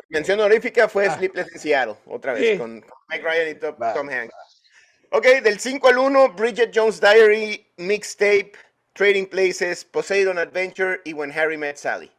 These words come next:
Speaker 2: Very good. Y mi número cinco, Four Rooms. Mi número cuatro, The Apartment. Mi número tres, When Harry Met Sally, número dos, About Time, y número
Speaker 1: Oh.
Speaker 2: uno de Bridget Jones's Diary.
Speaker 1: Perfecto,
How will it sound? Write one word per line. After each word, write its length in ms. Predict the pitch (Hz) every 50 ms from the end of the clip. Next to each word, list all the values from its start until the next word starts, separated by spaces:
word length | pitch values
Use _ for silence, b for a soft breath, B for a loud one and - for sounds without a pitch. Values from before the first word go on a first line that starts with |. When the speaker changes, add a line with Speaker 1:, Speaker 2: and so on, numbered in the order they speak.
| _ _
Speaker 2:
Very 280 | - 117 135 180 214 214
good. 400 | 202 202 220 254 294 311 294 - - _ -
Y 100 | 151 175
mi 100 | 180 175
número 320 | 180 196 214 240 254 240
cinco, 640 | 190 - 277 277 262 247 - 247 247 240 - _ _ _ _ _ _ _
Four 180 | - 196 202 196
Rooms. 460 | 175 165 175 208 226 262 320 302 - 170
Mi 100 | 170 165
número 400 | 156 156 165 175 175 160 151 156
cuatro, 360 | - 170 185 185 - 202 190
The 220 | 170 156 156 156
Apartment. 680 | 139 131 _ - 196 233 247 247 - 254 285 302 294 254 _
Mi 100 | - 160
número 440 | 156 151 151 156 165 160 139 127 _ _
tres, 520 | - 233 277 320 359 339 269 - - _ _ _ _ _ _ _ _
When 220 | 131 131 147 147
Harry 200 | 160 180 170 175
Met 180 | 170 165 160 139
Sally, 440 | _ - 226 240 277 277 294 302 240 202
número 320 | 170 160 160 160 160 147
dos, 240 | 170 226 240 226 - -
About 360 | 160 160 156 151 123 _ _
Time, 320 | - 254 294 320 269 202 _ _ _ _ _ _ _
y 100 | 139 135
número 300 | 135 160 170 165 165 160
Speaker 1:
Oh. 100 | 190 220
Speaker 2:
uno 120 | 214 233 226
de 120 | 180 156 139
Bridget 520 | 127 135 165 220 233 208 196 214 202 160 139
Jones's 520 | 143 165 165 170 170 147 147 139 131 _ _ _ -
Diary. 460 | 120 123 117 117 113 98 87 _ _ _ _ _ _ _ _ _ _ _ _ _ _ _ _ -
Speaker 1:
Perfecto, 840 | 147 139 131 _ _ _ _ - 165 160 151 - - 147 120 -